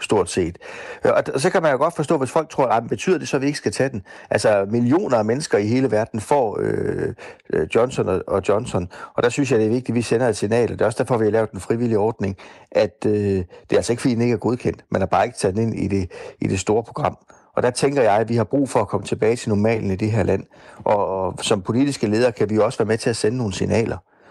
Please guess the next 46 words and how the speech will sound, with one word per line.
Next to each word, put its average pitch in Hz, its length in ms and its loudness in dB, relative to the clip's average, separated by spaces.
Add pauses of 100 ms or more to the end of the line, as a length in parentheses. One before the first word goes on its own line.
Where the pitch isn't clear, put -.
(180)
Og - 140 0
der 120 140 4
foreslår 120 420 0
jeg 101 100 0
så, 110 240 0
skulle 104 200 -6
vi 113 80 0
ikke 127 120 -2
sende 123 180 0
det 123 120 0
signal, 113 360 0
at 98 140 -2
når 101 160 0
nu 117 200 0 (500)
vaccinen 117 340 0
faktisk 110 240 2
er 113 40 -10
godkendt, - 420 -2 (320)
så - 160 2 (640)
skaber 143 400 0
vi 117 80 2
en 127 80 2
tryghed 131 360 2
i 104 40 -2
befolkningen 98 600 0
ved 107 100 2
at 95 80 0
vise, 107 220 -2
at - 40 -10
den 95 120 -2
kan 104 140 -2
I 98 40 -4
faktisk 101 360 -2
godt - 200 -2
tage, 117 280 -2
ved 107 80 0
at 104 80 -2
vi 104 60 0
selv 117 220 0
stiller 95 240 -2
os 87 80 -8
til 113 120 -2
rådighed 101 360 0
og - 80 -6
tager - 200 -4
den. - 140 -20